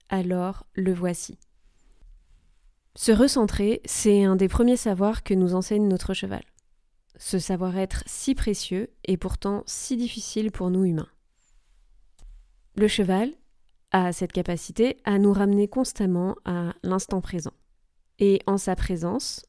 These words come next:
j'y arrive, nous y arrivons probablement tous et toutes. Mais à côté. Cet enseignement ne mérite-t-il pas de dépasser notre simple pratique équestre ? En tant que femme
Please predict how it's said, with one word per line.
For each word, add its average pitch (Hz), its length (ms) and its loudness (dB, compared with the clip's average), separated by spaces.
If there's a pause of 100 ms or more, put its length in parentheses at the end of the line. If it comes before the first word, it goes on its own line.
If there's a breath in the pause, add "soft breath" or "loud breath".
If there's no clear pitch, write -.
(160)
j'y 180 300 -2
arrive, 170 400 -4 (260)
nous 202 280 4
y 190 80 2
arrivons 170 560 -2
probablement 170 640 -2
tous 196 300 -6
et 165 60 -6
toutes. - 360 -18 (600)
Mais 202 140 6
à 220 100 2
côté. - 320 -4 (1600)
Cet 214 260 2
enseignement 190 580 0 (300)
ne 214 240 6
mérite-t-il 220 520 4
pas 127 300 -6 (140)
de 185 340 0
dépasser 185 420 -2
notre 185 280 0
simple 185 320 -4
pratique 190 360 -6
équestre ? - 520 -10 (2000)
En 214 120 6
tant 269 160 4
que 214 140 0
femme 247 440 0